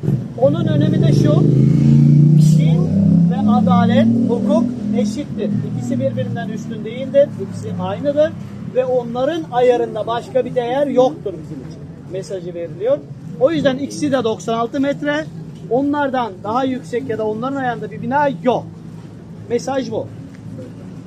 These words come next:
Altı yüz doksan bir tane odası var. Halen faal olarak, parlamento binası olarak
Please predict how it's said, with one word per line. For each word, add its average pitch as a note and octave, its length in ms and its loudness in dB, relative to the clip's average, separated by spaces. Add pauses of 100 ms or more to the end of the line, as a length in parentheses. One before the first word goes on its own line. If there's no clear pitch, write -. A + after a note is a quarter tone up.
(480)
Altı C4+ 300 -2
yüz D#4 140 0
doksan C#4+ 440 -2
bir E4+ 180 -2
tane C#4+ 240 2
odası A#3 380 -4
var. G3 160 -8 (180)
Halen C4+ 340 -2
faal C4 360 2
olarak, B3 400 -2
parlamento A#3 560 -6
binası A3 320 -8
olarak G3+ 280 -6